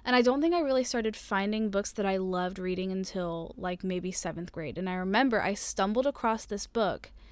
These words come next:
in the middle school library that I checked out, and that book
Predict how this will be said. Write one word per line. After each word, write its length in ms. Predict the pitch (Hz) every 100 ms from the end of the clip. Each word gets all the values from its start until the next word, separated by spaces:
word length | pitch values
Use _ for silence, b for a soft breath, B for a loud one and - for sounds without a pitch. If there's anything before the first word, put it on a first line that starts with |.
| b b b -
in 240 | 214 196
the 440 | 185 185 175 170 - - -
middle 340 | - 208 208 226
school 340 | - 247 233
library 800 | 226 226 226 185 160 98 - 233 - - -
that 100 | 185
I 100 | 180
checked 380 | 175 - 208 -
out, 400 | 285 247 190 - - b b
and 180 | 196 190
that 260 | 185 226 240
book 400 | 285 240 -